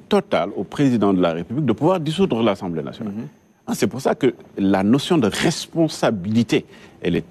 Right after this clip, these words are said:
Speaker 1: très, très importante dans le cadre d'un État. Chacun a ses responsabilités. Nous, en tant que législateurs, nous avons nos responsabilités. L'exécutif aussi a ses responsabilités. Et dans ces responsabilités-là, c'est la conformité avec, naturellement, les finances publiques.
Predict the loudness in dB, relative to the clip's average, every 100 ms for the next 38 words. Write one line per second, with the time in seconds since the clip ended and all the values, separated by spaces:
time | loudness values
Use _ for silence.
0 | -12 -4 -2 0 -2 -2 -2 -2 0 2
1 | 2 0 0 -2 -4 -4 -2 0 0 0
2 | -2 -4 -2 2 2 0 -10 -10 -8 -4
3 | -4 -4 -6 -2 0 0 2 2 4 4
4 | 4 0 -12 -6 -4 -2 0 2 0 0
5 | -2 0 2 0 -2 -6 -6 -4 0 2
6 | 2 0 -4 -4 -2 -2 -6 -10 -14 -4
7 | 0 0 -4 -4 -2 -2 -4 -4 -6 -2
8 | -2 -2 -4 -4 -4 -6 -10 -16 -18 -20
9 | -12 -6 -2 0 -2 -2 -4 -4 -2 0
10 | 0 0 -2 -2 -2 -2 -6 -18 -4 -2
11 | -2 0 2 2 0 2 2 4 0 -2
12 | -20 -20 -6 -2 0 -2 -4 -4 -2 0
13 | 0 0 2 2 2 0 2 2 0 2
14 | 2 2